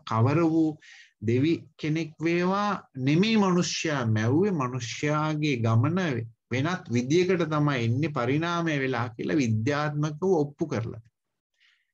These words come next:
මේ ප්‍රශ්නේ දාහතර වෙනි විතර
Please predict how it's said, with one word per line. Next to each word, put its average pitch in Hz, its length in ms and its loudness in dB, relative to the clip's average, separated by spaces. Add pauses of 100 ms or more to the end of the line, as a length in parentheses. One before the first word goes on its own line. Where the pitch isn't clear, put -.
(320)
මේ 190 260 0
ප්‍රශ්නේ 160 760 0 (300)
දාහතර 151 680 0 (100)
වෙනි 208 240 2
විතර 208 300 0